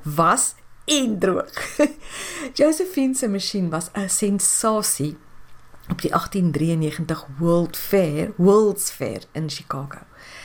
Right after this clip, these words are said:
In daai selfde jaar het mense se monde o-, oopgehang oor die wêreld se eerste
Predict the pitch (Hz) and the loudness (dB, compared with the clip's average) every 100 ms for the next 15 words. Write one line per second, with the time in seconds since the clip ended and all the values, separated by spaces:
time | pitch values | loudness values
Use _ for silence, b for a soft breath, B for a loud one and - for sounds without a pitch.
0 | B B B - 196 196 - 233 277 - | B B B -6 -2 0 2 2 0 0
1 | 202 165 160 160 143 151 - 175 160 151 | 2 2 2 0 -2 -2 -2 0 2 2
2 | 170 175 156 - - 226 - 156 156 - | 2 2 0 -2 -2 -2 -2 -2 0 0
3 | 170 147 151 165 160 - - 208 202 - | 0 0 0 0 -2 -6 0 2 2 2
4 | 202 | 0